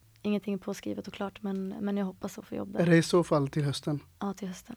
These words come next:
Speaker 2: Spännande.
Speaker 1: Eller augusti, liksom.
Speaker 2: Mm. Alltså, jag blir lite så här, när, när börjar ni spela Brinn igen?
Speaker 1: Eh, vi har prem-, nypremiär, nypremiär, <laughs> eh, trettonde maj.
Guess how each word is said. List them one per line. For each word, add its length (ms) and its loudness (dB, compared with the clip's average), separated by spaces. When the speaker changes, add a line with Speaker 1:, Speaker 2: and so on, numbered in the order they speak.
Speaker 2:
Spännande. 580 -4
Speaker 1:
Eller 440 -4
augusti, 500 -6
liksom. 320 -12
Speaker 2:
Mm. 280 0
Alltså, 180 4
jag 100 10
blir 100 10
lite 160 8
så 120 4
här, 220 6
när, 280 12
när 180 12
börjar 180 12
ni 80 12
spela 220 4
Brinn 300 4
igen? 280 0
Speaker 1:
Eh, 400 0
vi 80 0
har 60 2
prem-, 260 4
nypremiär, 960 4
nypremiär, 720 4
<laughs> 320 -18
eh, 400 4
trettonde 520 2
maj. 340 0